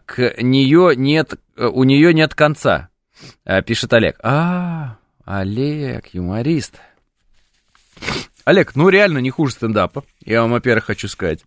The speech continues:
А это значит, что вы можете зарабатывать деньги.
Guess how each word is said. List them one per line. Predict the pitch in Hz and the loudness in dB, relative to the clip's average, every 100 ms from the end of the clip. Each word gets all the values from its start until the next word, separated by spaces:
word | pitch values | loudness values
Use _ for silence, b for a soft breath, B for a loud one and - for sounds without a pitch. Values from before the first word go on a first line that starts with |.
| _ _ _ _ _ _ _ _ _ _ _ | _ _ _ _ _ _ _ _ _ _ _
А | 104 | 2
это | 110 127 | 2 2
значит, | 135 160 185 | 0 2 0
что | - 185 | -2 -4
вы | |
можете | 180 175 - | -2 -4 -4
зарабатывать | 160 170 175 175 160 | -2 0 -2 -6 -8
деньги. | 180 135 | -8 -8